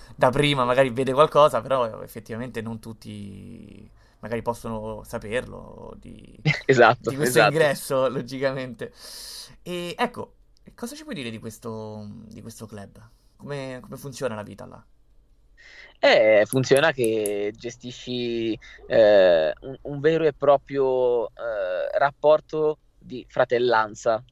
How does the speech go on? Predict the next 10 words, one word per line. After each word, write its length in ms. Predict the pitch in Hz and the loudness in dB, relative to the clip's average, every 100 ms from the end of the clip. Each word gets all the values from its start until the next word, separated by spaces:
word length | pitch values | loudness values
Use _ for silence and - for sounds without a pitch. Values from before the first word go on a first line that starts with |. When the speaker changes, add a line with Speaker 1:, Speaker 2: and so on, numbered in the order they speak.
| _ | _
Speaker 2:
con 160 | - 117 | -6 -2
le 120 | 113 | 0
persone 380 | 113 - 123 117 | -2 -2 -6 -4
con 120 | 120 | -8
le 100 | 110 | 0
quali 200 | 127 113 | 2 2
condividi 380 | 110 107 113 107 | 0 -6 -4 -2
questi 300 | 113 - 107 | -4 -2 0
momenti, 420 | 104 104 101 123 | 2 2 2 0
quindi 460 | 139 147 127 117 | 4 4 8 8